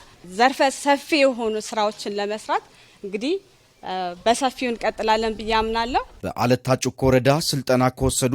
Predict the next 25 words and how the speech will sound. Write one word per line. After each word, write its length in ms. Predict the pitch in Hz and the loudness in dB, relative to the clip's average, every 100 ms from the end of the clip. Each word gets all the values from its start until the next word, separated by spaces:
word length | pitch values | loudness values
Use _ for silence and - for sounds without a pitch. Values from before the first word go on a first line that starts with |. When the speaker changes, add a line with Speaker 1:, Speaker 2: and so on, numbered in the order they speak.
| 170 | 0
Speaker 2:
ሦስት 240 | 151 127 | 0 0
መቶ 180 | 131 131 | 0 0
ስልሳ 220 | 123 123 131 | -2 0 0
ስምንት 320 | 123 127 139 165 | 2 2 2 2
የበጎ 300 | 131 127 107 | 0 0 2
የጤና 340 | 127 - 127 123 | 2 4 2 2
አገልግሎት 480 | 117 120 120 123 - | 2 2 2 0 0
ሰጪ 240 | - 135 139 | -2 0 2
መልእክተኞች 600 | 131 127 127 - 123 123 127 | 4 4 2 0 2 2 2
መካከል 500 | 123 127 - 147 139 - | 2 2 2 2 2 0
አቶ 280 | 135 180 160 | 0 0 2
ግርማ 340 | 131 127 123 104 | 4 6 4 4
ጋቱም 400 | 123 120 151 147 - | 2 4 2 0 2
ከጤና 440 | 147 135 143 143 180 | 2 4 2 2 4
ባለሙያዎች 520 | 156 139 135 131 127 | 6 6 6 4 2
ጋር 180 | - 139 | 2 4
በመሆን 500 | 117 127 123 127 147 143 | 4 4 4 2 2 2
ማህበረሰቡ 680 | 147 135 131 131 - 131 165 165 | 4 4 4 2 2 0 0 2
የጤና 320 | 147 147 135 | 2 4 4
አገልግሎት 520 | 127 127 117 127 123 | 4 2 2 2 2
እንዲያገኝ 460 | 131 127 127 123 147 | 2 4 4 4 0
በመስራት 640 | 131 143 131 131 - 127 - | 4 4 6 4 2 0 2
ላይ 160 | 123 | 2
መሆናቸውንም 800 | 120 113 117 113 - 117 110 120 120 117 | 2 2 2 0 -2 -2 0 0 -2 -4
ተናግረዋል። 640 | - 113 90 82 113 127 | -4 -4 -4 -2 2 4